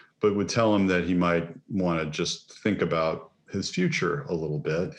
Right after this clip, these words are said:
And maybe he wanted to be in administration somewhere, to have a sort of a senior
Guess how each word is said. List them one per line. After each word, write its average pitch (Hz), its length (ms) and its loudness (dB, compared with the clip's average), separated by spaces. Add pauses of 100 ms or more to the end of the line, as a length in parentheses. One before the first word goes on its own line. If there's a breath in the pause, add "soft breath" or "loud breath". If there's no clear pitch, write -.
And 92 160 0
maybe 101 240 0
he 113 100 0
wanted 110 380 0
to - 140 -4
be 110 420 -2
in 113 340 2
administration 120 920 0
somewhere, 85 460 -4
to 87 200 -6
have 87 160 -2
a 82 140 -2
sort 92 240 -4
of 85 100 -4
a 85 60 -2
senior 95 640 0